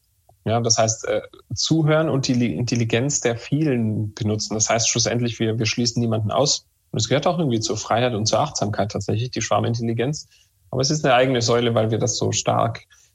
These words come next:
ähm, äh, benutzen werden in der Partei und so stark auch, äh, nach vorne stellen,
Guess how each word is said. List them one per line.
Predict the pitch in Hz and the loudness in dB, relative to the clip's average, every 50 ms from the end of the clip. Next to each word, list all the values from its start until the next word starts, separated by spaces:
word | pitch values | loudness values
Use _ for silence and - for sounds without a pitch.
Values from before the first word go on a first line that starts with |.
| _ _ | _ _
ähm, | - - 101 101 101 - - - | -2 -2 0 0 0 -2 -4 -6
äh, | - - - 101 95 95 | -8 -6 -4 -2 -2 -2
benutzen | - - 101 104 107 113 120 151 - - - 107 104 | -4 -4 -6 -2 2 4 4 4 4 2 0 0 2
werden | 104 104 101 - 95 | 2 2 2 0 0
in | - 107 | -4 -4
der | 107 107 | -4 -4
Partei | - 101 95 - - 107 104 98 | -4 -6 -4 -2 0 0 0 0
und | 98 - | -2 -2
so | - 110 | -2 -2
stark | 107 - - 104 104 107 - - - - | -2 0 2 2 2 2 -2 -4 0 0
auch, | 101 - - - - _ | 0 0 -2 -6 -8 _
äh, | 110 104 - - 107 - | -2 -2 -2 -2 -4 -4
nach | - 113 117 - | -4 -4 -4 0
vorne | - 113 113 113 120 117 | 0 2 2 2 2 2
stellen, | 113 - - 107 110 110 113 113 120 113 | 0 2 2 2 2 2 2 0 -2 -4